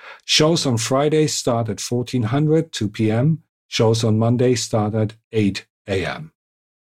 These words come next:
in British summertime. Subscribe to Level Up, and we will send you a personal summary of what's coming up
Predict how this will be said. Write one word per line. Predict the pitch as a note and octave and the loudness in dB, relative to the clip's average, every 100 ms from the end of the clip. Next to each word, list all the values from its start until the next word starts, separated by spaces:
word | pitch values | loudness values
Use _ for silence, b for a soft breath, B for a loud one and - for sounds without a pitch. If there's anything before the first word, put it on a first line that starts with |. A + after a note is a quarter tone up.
| _ - | _ -4
in | B2+ C3 C3 _ | 0 0 -2 _
British | A#2 A2 A2 G#2+ - - _ - | -2 0 2 0 0 -4 _ -8
summertime. | - A2 E2+ D#2+ F2 - - _ _ _ _ _ _ _ _ _ _ | -2 0 0 -4 -8 -10 -16 _ _ _ _ _ _ _ _ _ _
Subscribe | - C#3+ - D#3+ F#3 G3+ | -4 -2 2 2 2 2
to | D#3+ | 2
Level | D3+ C3 | 2 2
Up, | D#3+ G3 | 2 0
and | C#3+ | -2
we | A#2 | -2
will | G#2 G#2 | -2 -4
send | - C#3 C#3 | -2 -2 0
you | A#2+ | -2
a | G#2+ | -2
personal | - - F3 F3+ F#3 | -6 -2 -2 0 -2
summary | F3 C#3 B2 A#2+ A#2+ B2+ | 0 0 0 0 0 0
of | G#2 F#2+ | -4 -4
what's | A2 D#3+ | -2 -2
coming | - D3+ C#3+ | 0 0 2
up | A#2+ A#2 A2+ | 2 0 -4